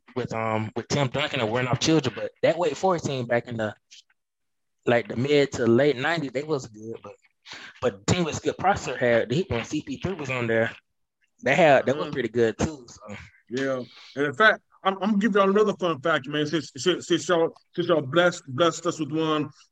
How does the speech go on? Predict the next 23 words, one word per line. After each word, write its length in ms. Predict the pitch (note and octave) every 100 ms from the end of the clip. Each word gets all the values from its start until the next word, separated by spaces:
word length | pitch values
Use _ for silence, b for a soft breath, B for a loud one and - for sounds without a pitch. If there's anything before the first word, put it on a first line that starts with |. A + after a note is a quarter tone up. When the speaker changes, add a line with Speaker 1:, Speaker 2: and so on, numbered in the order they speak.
| -
Speaker 2:
with, 480 | B2+ C#3 D#3 D#3 D#3+
with 180 | D#3+ D#3+
us, 160 | D3+ -
with 200 | D#3 D3+
one 180 | D#3 D#3
about 200 | D3 C3+
five 180 | D#3 D#3
minutes 200 | E3+ D#3
ago, 220 | C#3 C#3
B. 320 | B2 C#3 C#3 - b
You 120 | - F#3+
know 220 | A3 G#3+
that, 380 | G3 F#3 F3 E3 _
I 100 | D#3+
think 160 | F#3 F3+
it 60 | E3+
was 120 | D3+
Hurricane, 480 | F#3+ G#3+ G#3 G#3 F3+
what 180 | F3+ F3
was 120 | C#3
it, 60 | C#3
Hurricane 340 | G3 A3 A3
Andrew 480 | F3 G#3 A3+ A#3 A#3+